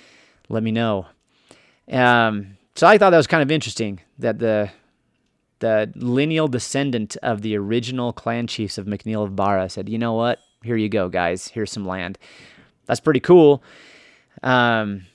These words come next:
and then one other cool thing that I wanna note, note about the, uh, McNeils, and I'm gonna wrap this up 'cause we're already at a half hour, um, that the, the McNeils from their website, they have a,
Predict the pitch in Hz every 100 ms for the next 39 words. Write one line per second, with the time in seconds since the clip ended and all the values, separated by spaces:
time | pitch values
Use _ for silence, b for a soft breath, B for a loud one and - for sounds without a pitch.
0 | - - 135 131 156 196 175 190 160 135
1 | 135 202 214 196 - 196 180 196 208 165
2 | 143 156 143 139 143 156 - 135 151 151
3 | 117 143 135 131 123 120 113 104 101 -
4 | 131 131 127 156 147 139 143 117 135 139
5 | 120 - 131 - 107 117 143 131 113 104
6 | 127 - 110 95 - - _ b b b
7 | b b b 127 113 107 101 156 151 151
8 | 143 104 - - - - 127 123 120 123
9 | 151 220 151 120 147 - - - - 147
10 | 139 131 127 117 151 180 147 156 151 -
11 | 104 101 - - _ _ _ _ _ _
12 | _ - - 127 143 135 135 113 - 117
13 | 113 107 101